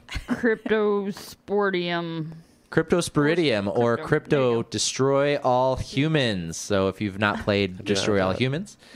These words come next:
Speaker 2: that is a P S two game that calls back to the nineteen fifties ideas of the aliens attacking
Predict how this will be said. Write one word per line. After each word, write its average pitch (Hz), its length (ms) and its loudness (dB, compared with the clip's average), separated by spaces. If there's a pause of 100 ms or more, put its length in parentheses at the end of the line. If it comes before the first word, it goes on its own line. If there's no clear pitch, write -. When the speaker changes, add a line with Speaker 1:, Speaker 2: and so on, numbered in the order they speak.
(200)
Speaker 2:
that 117 140 2
is 113 240 0
a 95 320 2
P 135 220 2
S 123 160 -2
two 127 240 0
game 113 360 0
that 95 200 0
calls 101 280 0
back 92 260 0
to 98 60 -4
the 92 80 -2
nineteen 90 440 -2
fifties 90 460 -2
ideas 85 540 0
of 80 140 -4
the 82 280 -2
aliens 82 340 -2
attacking 82 680 -4